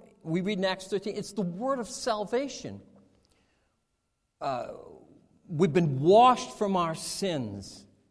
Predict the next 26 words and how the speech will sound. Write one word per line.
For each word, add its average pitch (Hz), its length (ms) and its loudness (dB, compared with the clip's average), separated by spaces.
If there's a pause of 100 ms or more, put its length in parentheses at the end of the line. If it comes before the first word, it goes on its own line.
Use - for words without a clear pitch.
(160)
the 120 60 -14
scripture - 400 -14
tells 90 340 -14
us. - 240 -20 (420)
Think 269 160 -4
about 202 260 -2
that 175 200 -2
washing. 147 880 0
God's 185 420 -10
word 202 460 -4
is 151 280 -8
cleansing. 247 680 -10 (500)
It's 220 220 -6
not 262 240 -4
confusing, 233 720 -4
it's 247 160 -4
cleansing. 254 460 -4
It 147 140 -2
washes 214 540 -2
away 202 440 0
that, - 640 -2
that - 340 -8
filth 220 320 0
of 156 120 -6
the 135 100 -6
flesh, - 840 -4